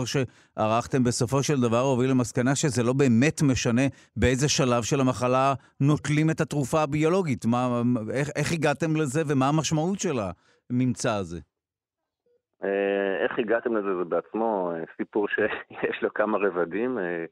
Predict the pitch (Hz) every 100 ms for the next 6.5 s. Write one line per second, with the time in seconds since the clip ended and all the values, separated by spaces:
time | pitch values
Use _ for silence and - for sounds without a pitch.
0 | _ _ _ - 80 78 92 - 113 101
1 | 110 - 90 101 95 92 90 95 - 85
2 | 87 - 90 90 82 80 82 85 - 92
3 | 92 87 90 - 92 95 - 90 85 82
4 | 82 78 90 - - 98 92 95 87 -
5 | 87 - 82 90 85 90 82 78 _ _
6 | _ _ - 80